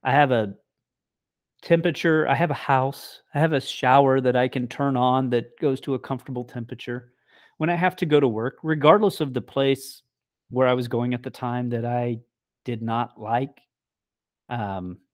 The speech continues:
felt was an albatross around my neck, um, I had a place to go. I had a car that worked. I had a car that got me there. That place afforded me food and shelter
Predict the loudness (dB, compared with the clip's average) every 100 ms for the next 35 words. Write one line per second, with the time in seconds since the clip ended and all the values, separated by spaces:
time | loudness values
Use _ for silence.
0 | _ _ _ _ _ _ _ -12 -6 -4
1 | -4 -4 -4 -6 -2 -2 -2 -2 0 0
2 | -6 -8 -4 -4 -4 -4 -6 -8 -10 _
3 | _ _ _ _ _ _ _ _ -2 -2
4 | -4 -10 -14 _ _ _ _ _ -2 -2
5 | 0 0 -2 -2 -4 0 0 -2 -10 _
6 | 2 2 2 4 6 6 2 -2 -4 -4
7 | -4 -2 -2 0 2 2 0 0 0 -2
8 | -6 -8 -10 _ _ _ _ _ _ _
9 | _ _ -4 -2 2 0 0 -4 -6 -4
10 | -2 -2 -4 -2 -4 -6 _ _ _ _
11 | _ _ _ _ _ 2 4 4 -4 -16
12 | _ _ _ -8 -6 -4 0 0 0 -4
13 | -6